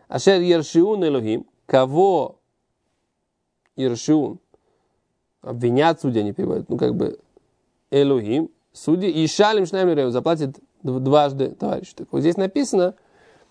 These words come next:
"Аль-коль авейда", за всякую потерю. Зачем написано "всякую потерю"? Имеется в виду, что даже к потере относится этот закон, что нужно заплатить дважды. Именно поэтому, пос-, поскольку слово "потеря", почему тут "потеря"? Мы же говорили не про потерю, мы говорили про,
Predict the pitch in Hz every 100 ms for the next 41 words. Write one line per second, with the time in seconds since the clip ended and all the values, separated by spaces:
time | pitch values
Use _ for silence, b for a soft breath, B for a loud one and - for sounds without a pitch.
0 | b b b b _ 151 151 147 220 247
1 | 220 180 160 160 156 131 110 139 151 147
2 | 135 131 135 - 180 127 175 135 123 110
3 | 117 107 - 113 - - - _ b b
4 | b - 151 175 220 233 170 208 214 -
5 | - 202 - 269 311 294 220 175 123 _
6 | _ _ - 170 160 196 208 240 226 170
7 | - 143 147 170 _ _ _ _ _ -
8 | 147 151 127 113 117 202 _ _ _ _
9 | _ _ _ _ _ - 151 135 127 139
10 | 120 - 190 - _ _ _ _ _ _
11 | - 170 170 156 196 180 135 - 135 160
12 | 143 175 147 156 151 190 135 147 147 -
13 | 135 135 113 123 131 135 139 139 139 240
14 | 226 147 123 127 135 156 180 196